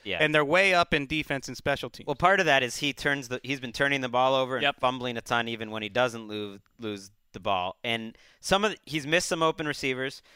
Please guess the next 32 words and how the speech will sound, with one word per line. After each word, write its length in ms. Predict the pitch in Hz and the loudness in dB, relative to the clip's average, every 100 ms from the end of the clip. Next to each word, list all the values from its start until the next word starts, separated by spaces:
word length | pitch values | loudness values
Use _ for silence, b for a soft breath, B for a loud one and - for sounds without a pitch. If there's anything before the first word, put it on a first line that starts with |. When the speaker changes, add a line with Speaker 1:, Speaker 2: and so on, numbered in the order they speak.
| b | b
Speaker 1:
but 80 | 139 | 2
as 100 | 135 | 2
Romo 300 | 127 156 151 | 4 4 2
pointed 260 | 143 131 123 | 2 2 4
out, 140 | 123 - | 4 4
a 40 | |
lot 200 | 120 131 | 4 4
of 40 | 135 | 4
the 80 | 127 | 2
reason 320 | 131 120 117 | 0 -2 -4
the 80 | 113 | -6
receivers 380 | - 127 117 | -4 -4 -4
are 100 | 104 | 0
open 240 | 123 123 110 | 2 0 -4
is 120 | 95 | -10
because 480 | 104 - - 131 117 | -12 -4 2 2 0
of 100 | 104 | -6
Lamar 320 | 107 107 104 | -4 -4 -4
Jackson, 560 | 92 113 120 - 101 95 | 0 2 2 -2 -14 -10
because 440 | 104 - 107 98 | -6 -2 -4 -6
teams 360 | - 127 127 117 | -8 -6 -4 -6
are 60 | |
trying 260 | 107 120 120 | -2 0 0
to 40 | 113 | -4
stop 400 | - 117 117 - | -4 -2 -2 -4
the 80 | |
run 260 | 107 117 117 | -2 0 0
on 120 | 101 | -6
third 340 | - - 120 110 | -10 -4 -4 -4
and 160 | 101 | -8
five. 380 | - 117 113 98 | -4 0 0 -2
So 240 | - 107 | -4 -4